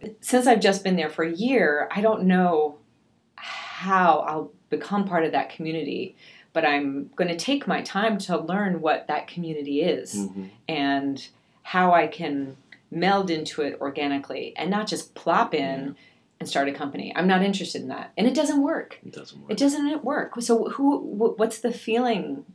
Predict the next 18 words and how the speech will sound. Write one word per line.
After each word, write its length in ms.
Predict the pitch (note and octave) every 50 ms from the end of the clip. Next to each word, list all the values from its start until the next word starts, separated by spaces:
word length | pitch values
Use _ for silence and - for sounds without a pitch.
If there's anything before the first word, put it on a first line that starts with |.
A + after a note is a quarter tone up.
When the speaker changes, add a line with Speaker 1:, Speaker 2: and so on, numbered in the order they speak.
| _
Speaker 1:
and, 240 | E3 D#3 D3+ D3 - -
and 160 | - F#3+ G3
how 180 | G3+ F#3+ A#3+ A#3+
can 140 | A#3 - A3+
I 140 | A3 A#3 A#3+
then 180 | G3+ G#3+ G3+ F#3+
become 220 | F#3+ F#3 F3+ F#3 F3+
a 60 | E3
collaborator 800 | - - - F#3 F#3 G3 F#3+ E3+ D#3 C#3 C3+ - A2+ A2+ A#2 - - - - - - - _ _ _ _ -
Speaker 2:
Right. 260 | - - - - -
Speaker 1:
in 320 | - G#3 G3+ F#3 F#3 F3+ E3
this 200 | D#3 D3+ - -
community? 400 | - - E3 D#3 C3+ - - -
So 160 | - - E3+
that 420 | E3+ F#3+ G#3+ B3 D4 C#4+ B3 B3+ -
I'm 160 | - D#3 D3+
interested 420 | D3 C#3+ C#3+ - - - - - -
in. 240 | - - F3+ -